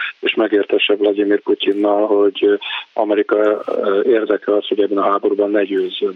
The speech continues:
Tehát, ö, ez a kommunikáció szerintem teljesen rendjén való, ö, és ennek az Egyesült Államok igyekszik is, ö, eleget tenni abban az értelemben, hogy most éppen a Rammsteini, ö, bázison, a németországi, ö,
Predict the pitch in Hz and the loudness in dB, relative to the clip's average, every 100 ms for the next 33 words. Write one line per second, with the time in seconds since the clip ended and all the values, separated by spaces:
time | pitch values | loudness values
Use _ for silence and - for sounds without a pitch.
0 | - 98 98 98 - 107 104 - - - | -6 -6 -4 -6 -4 -2 -2 -4 -10 -8
1 | - 113 113 127 117 113 113 110 - 113 | -4 -2 0 0 2 2 2 0 2 2
2 | 110 - 110 107 117 117 131 117 98 - | 2 0 -2 -2 -4 -2 2 2 2 0
3 | 101 107 104 101 98 101 101 113 135 - | 0 0 2 2 2 2 4 4 2 -2
4 | - - - - - - 104 104 107 110 | -18 -14 -14 -16 -12 -2 2 2 2 2
5 | - 107 123 117 117 113 117 110 107 107 | 2 2 2 2 2 2 2 2 0 0
6 | 110 107 101 110 107 - 101 - 101 - | 0 0 0 2 0 0 -2 0 0 0
7 | - 104 101 120 110 107 98 - 101 104 | 0 2 2 2 0 0 -2 -2 -2 -2
8 | 104 104 98 107 104 107 101 101 104 101 | 0 -2 -4 -2 -2 -2 -2 -2 -2 0
9 | 104 - - - - - 117 - 107 - | -2 -4 -16 -18 -10 -2 -2 0 0 2
10 | 104 107 107 104 - 104 101 104 - - | 0 2 0 0 -2 0 0 0 -4 -20
11 | _ _ 104 101 101 110 107 104 98 104 | _ _ -2 0 2 2 0 0 0 0
12 | 101 107 110 110 101 101 98 104 101 104 | 0 0 0 2 0 0 0 0 2 2
13 | 104 - 120 101 | 2 2 0 0